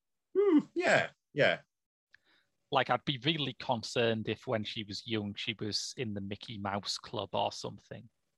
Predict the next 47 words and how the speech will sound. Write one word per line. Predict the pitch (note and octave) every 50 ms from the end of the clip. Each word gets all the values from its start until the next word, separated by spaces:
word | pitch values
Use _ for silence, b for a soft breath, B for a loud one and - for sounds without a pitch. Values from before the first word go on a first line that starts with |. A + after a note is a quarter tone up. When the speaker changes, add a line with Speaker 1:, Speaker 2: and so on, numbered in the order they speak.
| _ _
Speaker 2:
This | D3 A#2+ -
is | C3 - -
not | A#2 G#2+ G#2 G2+ G2+
Speaker 1:
Hmm. | F#2+ F2+
Speaker 2:
that. | F2 G2 F#2+ F#2 - - - - _ _ _ _ _ _ _ _ _ _ _ _ _ -
Speaker 1:
Yeah. | - F2 E2 - - - - _ b b b b b b b b _ _ -
Um, | C3+ C3+ C3+ C3+ C3+ C3 C3 C#3+ D3 - _ _
'cause, | - D#3+ D3 C#3+ C#3+ - - - - _ _ _ _
trust | _ - A#3+ A#3 -
me | F#3+
on | C3+ G#2+ G#2
this, | G#2 G#2 - -
this | - F3 -
is | G#3+ G#3+ G3
a | F3+
very | F3 D#3+ D3+ D#3 D3
dark | C#3+ B2+ G#2+ G2+ G#2 -
film. | - - A2+ F#2 D#2 D2+ - - - _ _ _ _ _ _ _ _ _ _ _ -
Speaker 2:
No | C3+ A#2+ A2+
kidding. | - - - G2+ - - G2 G2 G2+
Speaker 1:
Mm. | G2+ G2+
Speaker 2:
Yeah. | G#2 A2 G2 F2+ - - - A#2 A#2+ -
Speaker 1:
Very, | G3 F#3+ F3 E3+ E3 D#3+ D3+ C#3+ C#3+ -
very | G#2 B2 A#2+ A2 G#2+ G2
dark. | G#2 F#2 E2+ F2 - A#2+
And | B2 C3+
in, | B2+ C3+ D3
in | D3+ C#3+ D3+ D3+
the | D3
same | C#3+ - E3 D3 C#3 B2+ A2+
way | A#2 A#2 G#2+
that | G2
a | G#2 F#2+ G2+
lot | G#2 G#2 -
of | G2+ -
folklore | - G#2+ F#2+ - - F#2+ F2+ F2 -
films | F#2 F2+ F2+ F2 F2 F2 - -
are, | - G2+ F#2 E2+ D2+ D2 D#2 - - _ _ -
I | E2
guess. | D2+ E2+ D#2 - - - -
And, | G#2+ A2 G#2+ - b b b b b b b b b b b b b _ _ _ _ _ _ - _ _
and | - D3 D#3+
that's | F3+ F3 -
kind | - - F#3+ F3 D#3
of | C3
thing | - D3 C3+ A#2+
that | A#2 A#2 -